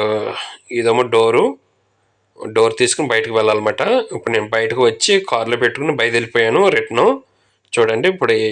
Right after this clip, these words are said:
ఎలా ఉందో లొకేషను, ఇక్కడ ఉన్న లొకేషన్ చూపిస్తున్నాను చూడండి మళ్ళీ. And చూడండి లొకేషన్ ఎలా ఉందో, ఇల్లులు కూడా ఎలా ఉన్నాయో చూడండి. And ఇక్కడ మసీదు కూడా ఉంది చూడండి, మసీదు కనపడతా ఉంది. ఈ మసీదు చుట్టూరు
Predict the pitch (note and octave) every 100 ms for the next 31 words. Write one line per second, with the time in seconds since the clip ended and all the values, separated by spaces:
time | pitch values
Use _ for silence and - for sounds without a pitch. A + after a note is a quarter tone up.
0 | G#2 - A2 A2 A2+ A2+ A2 A2 A2+ -
1 | C#3+ B3+ - _ _ _ - - A2+ A2+
2 | A2+ A2+ A2 A2+ - A#2 A2 A2+ - A#2
3 | A2+ A2 A2+ A2 A2 C#3+ C4 - _ _
4 | _ _ _ _ _ _ _ _ _ _
5 | - A2+ G#2+ G#2+ G#2+ G2+ A#2 A2 A2 G#2+
6 | - A2 - A2 G#2+ G#2+ A2 G#2+ A2 G#2+
7 | A#2 A2 A2 A2 A2 G#2+ - A2 A2 C3
8 | C4 _ _ _ _ _ _ _ _ _
9 | _ _ _ A#2+ A2+ A2 A2 G#2+ G#2 A#2+
10 | A2+ A#2+ A#2 A#2 A2 A#2+ A2+ C3+ D3 G#2+
11 | A#2+ A2+ A2 A2 A2+ - A2 A2 C3+ B3+
12 | C4+ _ _ _ _ _ _ - A2 G2+
13 | - A2+ A#2 A2+ - A2+ A#2 A#2+